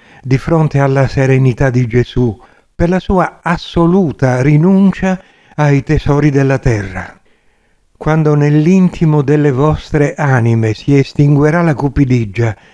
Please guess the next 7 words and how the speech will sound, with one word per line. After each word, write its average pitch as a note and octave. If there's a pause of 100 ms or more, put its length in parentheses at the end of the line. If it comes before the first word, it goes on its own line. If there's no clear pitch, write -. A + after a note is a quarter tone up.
(160)
l'egoismo, C3+
l'avarizia, C#3 (420)
la C#3
vanità D3+
e D3
la D3+
lussuria A#2